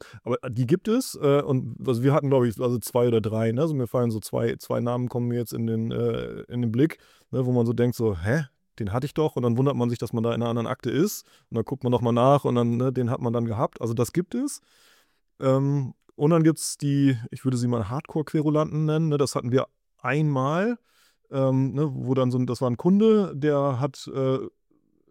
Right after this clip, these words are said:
ein Kundenkonto angemeldet, dann irgendwie ein Newsletter bestellt, sich dann wieder abgemeldet. Wenn er das gemacht hat, dann hat er eine Betroffenenauskunft gestellt. Und das hat er dann halt,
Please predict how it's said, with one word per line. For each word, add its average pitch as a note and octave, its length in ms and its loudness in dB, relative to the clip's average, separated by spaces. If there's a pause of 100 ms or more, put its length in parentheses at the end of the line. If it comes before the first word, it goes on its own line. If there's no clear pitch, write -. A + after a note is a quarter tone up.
(420)
ein C3+ 100 -6
Kundenkonto C#3+ 480 -2
angemeldet, F3 680 2
dann C#3 180 -2
irgendwie C3+ 420 2 (160)
ein B2+ 300 -6
Newsletter C#3+ 400 2
bestellt, D#3 460 0
sich C#3+ 120 -6
dann B2+ 140 0
wieder B2+ 160 0
abgemeldet. D#3 720 0
Wenn C3+ 100 0
er C3 60 0
das C3 120 -2
gemacht C#3 300 -2
hat, D3 160 2
dann B2 100 0
hat C3 80 0
er B2+ 40 2
eine B2 100 0
Betroffenenauskunft A2 640 -6
gestellt. A#2 380 -6
Und A2+ 80 -6
das A#2+ 160 -6
hat A#2+ 80 -4
er B2 80 -2
dann A#2 180 0
halt, A#2 340 -4